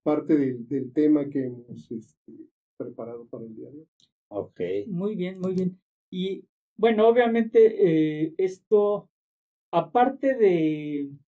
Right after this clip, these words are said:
Speaker 3: rellenar las, las líneas de expresión, eh, ¿alguna otra utilidad que, que, que tenga?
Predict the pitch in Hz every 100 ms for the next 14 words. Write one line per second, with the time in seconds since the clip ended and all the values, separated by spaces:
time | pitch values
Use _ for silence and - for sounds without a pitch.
0 | _ _ 156 170 165 160 175 185 196 156
1 | - - 170 147 143 175 180 160 151 147
2 | - 147 143 151 143 120 - _ _ _
3 | _ _ _ - 175 147 147 156 - _
4 | _ - 175 175 196 208 196 196 202 202
5 | 185 156 151 151 151 143 151 180 - 175
6 | 160 156 156 156 _ _ 175 156 - 175
7 | 175 175 175 180